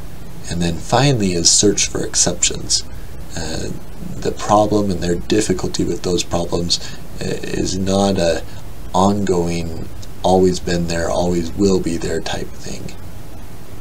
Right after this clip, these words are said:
And so you have them think about a past time when they were coping with relatively well with the stressor,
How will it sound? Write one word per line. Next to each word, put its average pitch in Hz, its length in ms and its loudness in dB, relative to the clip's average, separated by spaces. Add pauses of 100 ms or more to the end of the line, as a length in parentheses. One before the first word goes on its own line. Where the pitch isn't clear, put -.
(240)
And - 100 -6
so - 100 4
you 131 120 8
have 127 160 4
them 127 120 0
think 120 240 0
about 110 260 2
a 110 60 0
past - 480 -2
time 87 200 -4
when 87 160 -2
they 87 100 -4
were 120 400 4
coping - 520 -6
with - 180 -4 (580)
relatively 82 560 0
well - 340 0
with 71 160 -4
the - 120 -2
stressor, - 680 0